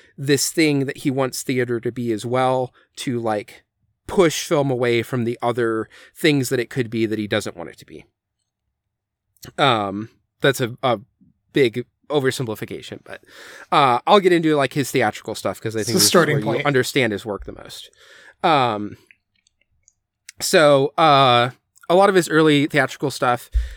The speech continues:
Speaker 1: um, is th-, under these productions, uh, by Tenjo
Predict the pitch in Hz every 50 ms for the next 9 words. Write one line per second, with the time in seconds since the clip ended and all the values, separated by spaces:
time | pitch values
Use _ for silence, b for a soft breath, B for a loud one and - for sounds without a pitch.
0 | B B B - 156 143 131 120 113 110 110 107 110 - - - 160 147 135 131
1 | 123 139 139 143 - - - _ 170 175 156 147 139 127 - - 156 143 135 131
2 | - - 160 147 135 131 127 123 - - B B B B B B B - 151 139
3 | 127 120 120 120 - _ - 135 135 123 120 120 117 117 - - - - 190 175
4 | 175 160 - 175 156 151 156 151